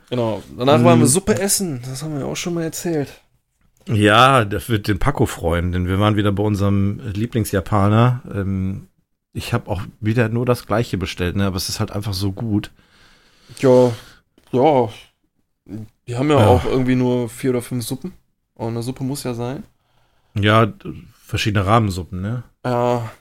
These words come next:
Speaker 1: aber ich weiß nicht. Da, dadurch, dass wir mit Leuten unterwegs waren, die ich nicht kannte, hab ich mich ein bisschen zurückgehalten. Ich hätte mich, hätte mir eigentlich lieber mehr bestellt.
Speaker 2: <laughs> Hättest du ruhig machen können.
Speaker 1: Ja, dann bin ich
Speaker 2: Ja,
Speaker 1: da der
Speaker 2: scheißegal.
Speaker 1: Einzige mit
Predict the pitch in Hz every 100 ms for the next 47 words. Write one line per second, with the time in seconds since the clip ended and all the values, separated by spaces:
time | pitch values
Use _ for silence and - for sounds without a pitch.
0 | _ _ - 120 123 120 113 - - _
1 | _ _ _ _ - 107 - 117 107 113
2 | - - _ - 127 127 110 143 147 156
3 | - 151 139 - - 139 143 147 147 143
4 | 143 131 147 147 - 139 160 139 135 -
5 | - - 139 139 139 135 147 143 143 143
6 | 131 117 120 143 127 - 123 - 127 143
7 | 147 151 131 147 123 - 120 113 _ _
8 | - - - - - 80 - 85 - -
9 | 349 143 226 165 113 127 95 127 220 185
10 | 123 107 95 131 135 139 143 147 151 151
11 | 147 190 214 233 359 494 202 226 202 190
12 | 247 233 220 185 180 180